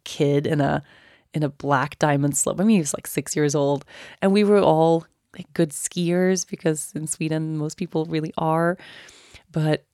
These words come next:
he got stuck there and got really scared. <laughs> And I can't remember who had to get him down, like, if it was my mom or my dad or both,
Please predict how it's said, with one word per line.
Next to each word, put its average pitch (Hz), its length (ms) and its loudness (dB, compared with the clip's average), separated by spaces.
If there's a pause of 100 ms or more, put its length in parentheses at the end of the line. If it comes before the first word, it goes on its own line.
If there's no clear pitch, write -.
he - 160 -4
got 170 220 -4
stuck - 640 -4 (120)
there 214 560 0 (100)
and 160 140 -6
got 151 320 -6
really 165 280 -4
scared. 156 760 -2 (220)
<laughs> - 80 -6 (2000)
And 180 120 -2
I 180 60 0
can't 202 200 2
remember 180 360 2
who 202 400 0
had 180 240 0
to 170 60 -2
get 165 160 0
him 160 200 -2
down, 147 320 0
like, - 100 -4
if 151 100 -4
it 156 40 -4
was 151 160 -4
my 156 100 -2
mom 165 400 2
or 160 60 0
my 160 160 -2
dad 143 560 0
or 156 80 -2
both, 143 600 0